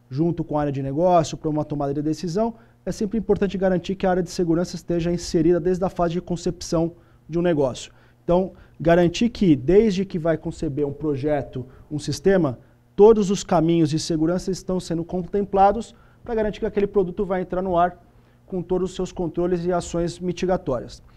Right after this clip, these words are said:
Bom, isso posto, a gente tem um produto no ar. E vai chegar um dia que nós vamos chegar lá e vai ter uma vulnerabilidade que a gente talvez tenha que tomar uma decisão,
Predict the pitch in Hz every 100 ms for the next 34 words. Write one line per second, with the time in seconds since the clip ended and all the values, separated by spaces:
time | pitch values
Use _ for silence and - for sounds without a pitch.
0 | - - - - 160 - 196 208 196 -
1 | 247 - 185 190 202 208 208 208 180 202
2 | 226 196 123 - - _ _ _ _ -
3 | 214 185 190 226 214 254 160 202 240 254
4 | 247 220 226 240 208 196 202 226 233 233
5 | 220 214 196 220 220 220 170 190 196 208
6 | - 220 202 185 185 202 - 190 175 180
7 | 185 196 - 165 160